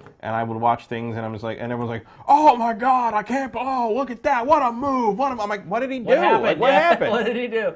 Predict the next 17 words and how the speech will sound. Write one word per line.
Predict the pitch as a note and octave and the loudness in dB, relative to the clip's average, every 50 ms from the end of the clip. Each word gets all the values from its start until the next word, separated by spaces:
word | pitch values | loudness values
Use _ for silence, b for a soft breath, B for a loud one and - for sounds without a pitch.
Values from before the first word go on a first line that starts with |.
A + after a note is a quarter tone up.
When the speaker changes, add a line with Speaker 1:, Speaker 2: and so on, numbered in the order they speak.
| - - | -6 -4
Speaker 1:
I | - | -2
mean, | G3+ A#3+ A#3+ | 0 2 2
at | A3 A3+ | 4 2
least | C4 C#4 C4 C4+ | 2 2 2 0
with | A#3 G#3 | -2 -2
a | |
fighting | G3 - A3 A3+ B3+ C4+ B3 A3 | -2 -2 0 0 0 0 -2 -2
game, | F#3+ F#3 F3 F3 F3 F3 - - | -2 -4 -4 -4 -6 -8 -8 -8
I | - F3+ | -6 -6
mean, | F3+ E3 E3+ E3+ F3 | -4 -6 -6 -4 -2
yeah, | G3+ G3 F3 | 0 2 2
I'm | D3+ D3+ | 2 2
more | D#3+ D#3 D3 | 2 0 -2
experienced | C#3 - - - E3+ E3 D#3 D3 - - | -2 -6 -8 -6 -6 -4 -4 -6 -8 -10
with | C3 | -10
fighting | - - B2 A#2+ A#2+ A#2+ | -4 -2 -2 -2 -2 -2
games | A#2 A#2 A#2 A2 A2+ | -4 -6 -6 -8 -12